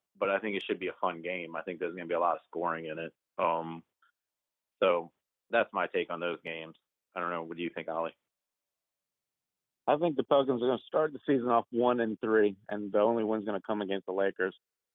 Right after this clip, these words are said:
Speaker 2: I think it's gonna be a hard-fought contest up in Memphis tomorrow night. I think that the, the Warriors are gonna absolutely destroy us because I haven't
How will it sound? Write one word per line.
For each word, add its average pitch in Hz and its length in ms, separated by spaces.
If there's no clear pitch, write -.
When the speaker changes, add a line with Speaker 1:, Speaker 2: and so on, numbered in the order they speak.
Speaker 2:
I 104 80
think 110 120
it's 107 100
gonna 113 140
be 98 100
a 98 60
hard-fought 110 640
contest 104 520
up 101 140
in 104 140
Memphis 101 320
tomorrow 110 280
night. 110 240
I 98 100
think 104 260
that 98 120
the, 101 300
the 95 260
Warriors 107 380
are 104 60
gonna 101 180
absolutely 104 560
destroy 110 540
us 117 80
because 101 200
I 107 140
haven't 107 300